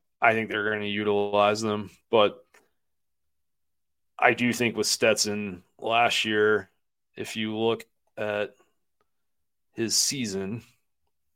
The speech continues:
versus twenty twenty-two, or I'm sorry, versus twenty twenty-one.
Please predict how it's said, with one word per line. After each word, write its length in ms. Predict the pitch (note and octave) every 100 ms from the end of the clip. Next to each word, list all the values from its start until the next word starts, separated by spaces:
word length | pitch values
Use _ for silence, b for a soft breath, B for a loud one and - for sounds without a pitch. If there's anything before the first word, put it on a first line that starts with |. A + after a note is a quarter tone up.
| _ _ _ _ _ _ _ _ _ _ _ _ _ _ _ _ _ _ _
versus 600 | A#2+ F#2 F#2+ - F2+ F2
twenty 300 | - G2+ F2+
twenty-two, 920 | F2 - F2 F2 - G#2+ G2 E2+ F2 F#2+ _ _ _
or 80 | -
I'm 80 | G2
sorry, 180 | F#2+ F2
versus 320 | F#2 F#2 F2+
twenty 240 | - F2
twenty-one. 760 | E2+ F2+ F2 F2 F2+ F2 F2